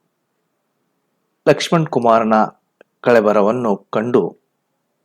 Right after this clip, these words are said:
ಪ್ರಲಾಪಿಸುವ ಸಂದರ್ಭದಲ್ಲಿ ದುರ್ಯೋಧನನ ಈ ಮಾತನ್ನು ಹೇಳುತ್ತಾನೆ. ಸಾರಿ, ಲಕ್ಷಣ ಆಗಬೇಕು. ಸತ್ತು ಬಿದ್ದ ಮಗ ಲಕ್ಷಣ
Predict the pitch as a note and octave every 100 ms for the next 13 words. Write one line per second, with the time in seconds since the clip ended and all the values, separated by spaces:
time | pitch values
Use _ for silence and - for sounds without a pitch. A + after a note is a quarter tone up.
0 | _ _ - _ _ _ _ _ _ _
1 | _ _ _ _ C#3+ C#3+ E3 E3+ F3 -
2 | F#3+ F#3 B2 A2 A2 G#2 F#2+ A2 B2+ F#2
3 | - - C3 C#3 D#3 F3+ E3 D3 C3 A#2
4 | B2 G#2+ G#2 F#2+ G#2 G2+ D#3 - G#2 F2+
5 | - F#2 F2+ - _ _ _ _ _ _
6 | - - - _ _ _ - - B2 -
7 | - A2+ A#2 - E3 B2 F2+ E2 F2 _
8 | _ _ - _ - - - G3 G3 A#3
9 | F3 B2 A2 A#2 G#2 G#2 _ _ D3+ C#3
10 | C3 D#3+ D3 G2+ - _ _ _ _ _
11 | _ _ _ _ _ _ - C#3 - -
12 | D3